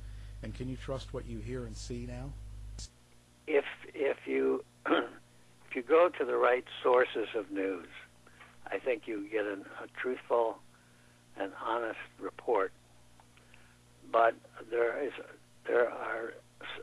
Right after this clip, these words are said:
Speaker 2: other voices that are trying to tell a different story. And when you're dealing with something as serious as this virus, you're,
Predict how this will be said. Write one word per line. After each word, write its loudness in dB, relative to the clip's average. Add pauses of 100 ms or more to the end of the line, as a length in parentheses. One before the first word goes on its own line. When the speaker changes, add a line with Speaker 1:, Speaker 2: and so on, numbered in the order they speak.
(120)
Speaker 2:
other 8
voices 4 (800)
that 8
are 4
trying 2 (100)
to -4 (140)
tell 6
a -6 (100)
different -2 (100)
story. 2 (640)
And -2
when -2
you're -4
dealing 0
with 0 (180)
something -6
as -8 (440)
serious 2 (1040)
as -4 (100)
this -8 (160)
virus, 4 (320)
you're, -4